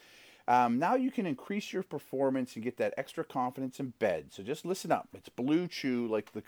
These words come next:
like blue, like the color blue, blue chew dot com, all one word. Blue Chew brings you the first chewable with the same F D A approved active ingredients as Viagra and Cialis,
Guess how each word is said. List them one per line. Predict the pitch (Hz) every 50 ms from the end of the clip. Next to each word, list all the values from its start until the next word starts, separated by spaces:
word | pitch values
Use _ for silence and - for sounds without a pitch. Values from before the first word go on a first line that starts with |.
| - 98
like | 113 110 98 - -
blue, | 117 131 143 147 143
like | 139 135 127 120 -
the | 117
color | - - 117 113 127 135 131
blue, | 120 101 98 98 98 98 98 - -
blue | - 117 131 131
chew | - - - 127 123
dot | 117 120 113 113 -
com, | - 110 101 101 98 98
all | 98 98 98
one | 110 117 117 107
word. | 90 87 82 80 80 80 - - - - - - - _ -
Blue | 135 160 196
Chew | 185 - 208 196
brings | 160 180 180 180 165
you | 165 147
the | 117 113
first | - - 185 196 196 - -
chewable | - - - 196 185 175 156 156 160 156
with | 147 147 -
the | - 107
same | - - 151 139 147 156 156 -
F | 151 151 -
D | - 160 156 156
A | 151 139
approved | 123 - - 143 139 135 120 -
active | - 127 127 - - 151 131
ingredients | 120 110 104 120 120 120 123 135 131 127 -
as | 107 92
Viagra | 87 95 95 98 98 95 101 95 98 92
and | 85
Cialis, | - - 101 104 127 160 170 170 165 - -